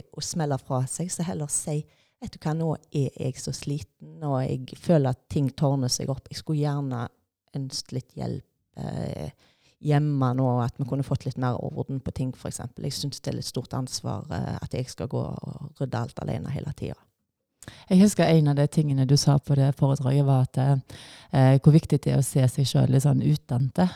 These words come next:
Speaker 1: Mm.
Speaker 2: Altså o-, ovenfra nesten og ned, altså
Speaker 1: Mm.
Speaker 2: du, at du går litt ut av, og så ser, eh, eh, det synes jeg av og til hjelper, fordi at, eh, eh, av og til så har, <laughs> jeg håper jeg kan virke litt sånn sint, jeg har vært litt sånn sinte på Øyvind og irritert over at ting ikke,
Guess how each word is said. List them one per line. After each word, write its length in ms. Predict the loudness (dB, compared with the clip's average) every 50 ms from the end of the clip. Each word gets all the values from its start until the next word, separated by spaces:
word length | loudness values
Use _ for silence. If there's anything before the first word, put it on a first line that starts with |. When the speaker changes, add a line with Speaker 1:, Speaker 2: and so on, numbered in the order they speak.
| -6 -20 _ _ _ -12 -8
Speaker 1:
Mm. 400 | -4 -4 -2 -2 -2 -4 -4 -4 0
Speaker 2:
Altså 200 | 2 2 2 4
o-, 240 | 6 6 6 6 6 6
ovenfra 600 | 6 6 6 6 4 2 2 0 0 2 2 4
nesten 320 | 4 4 4 4 4 4 4
og 80 | 4 6
ned, 240 | 6 6 6 6 6
altså 180 | 4 4 4 2
Speaker 1:
Mm. 40 |
Speaker 2:
du, 100 | 2 2
at 120 | 2 2 2
du 80 | 2
går 160 | 2 2 2 2
litt 160 | 2 2 2
ut 280 | 4 4 4 2 0 -2
av, 200 | -2 -2 -2 -2
og 80 | -2 -2
så 120 | 0 -2
ser, 460 | 0 0 0 2 2 2 2 2 0
eh, 280 | 0 2 2 2 2 0 -2 -6 -16 -20 -20 -20 -20 -20 -20 -8 0
eh, 240 | 4 6 6 6 8
det 140 | 8 8 8
synes 180 | 8 6 8
jeg 220 | 8 8 8 8 6
av 120 | 6 6
og 100 | 4 4
til 800 | 4 4 2 4 4 4 4 2 2 2 2 0 0 0 0 0 2
hjelper, 500 | 4 4 4 4 2 0 2 4 4 4
fordi 200 | 4 2 2 4
at, 220 | 4 4 4 2 2
eh, 500 | 4 4 4 4 2 2 2 0 0 -2 -4 -8 -18 -20 -20 -20 -20 _ -2
eh, 320 | 2 4 4 4 4 2 -2 -4 -8 -8
av 160 | -4 -2 0 0
og 80 | 2
til 140 | 2 2 2
så 120 | 4 4 4 6 6
har, 240 | 6 6 6 4 4
<laughs> 160 | 4 6 6
jeg 80 | 8 8
håper 160 | 6 4 4 4 4
jeg 100 | 4 4
kan 220 | 4 4 4 2 0 -4 -14 -14 _ 4
virke 220 | 4 4 6 6 6
litt 120 | 6 6
sånn 120 | 6 4 4
sint, 320 | 6 6 4 4 4 2
jeg 120 | 2 2 2
har 40 | 2 0
vært 160 | 0 2 2
litt 80 | 2 2
sånn 120 | 2 0 0
sinte 380 | 4 4 4 4 4 2 0 2
på 80 | 2 4
Øyvind 240 | 4 4 4 2 2
og 60 | 2
irritert 460 | 2 0 0 0 0 0 0 -2 -2
over 100 | -2 -4
at 60 | -4 -2
ting 240 | 0 0 2 2
ikke, 420 | 0 0 -2 -2 0 0 2 0